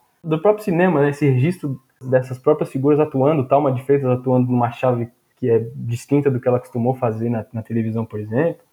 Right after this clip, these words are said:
o próprio Ivo atuando, que acho que nunca mais fez nada atuando. Então, é um filme que, além de tudo,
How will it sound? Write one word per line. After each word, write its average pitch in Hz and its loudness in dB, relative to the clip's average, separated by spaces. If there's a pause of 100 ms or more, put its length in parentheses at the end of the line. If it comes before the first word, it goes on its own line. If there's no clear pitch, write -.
(120)
o - -20
próprio 139 0
Ivo 127 0
atuando, 127 -2
que 113 -8 (120)
acho 120 -14
que 113 -4
nunca 117 -4
mais 117 2
fez 113 -2
nada 127 0
atuando. 127 -4 (360)
Então, 139 0 (260)
é 127 -2
um 139 0
filme 180 2
que, 175 0
além 165 4
de 170 -2
tudo, 180 -4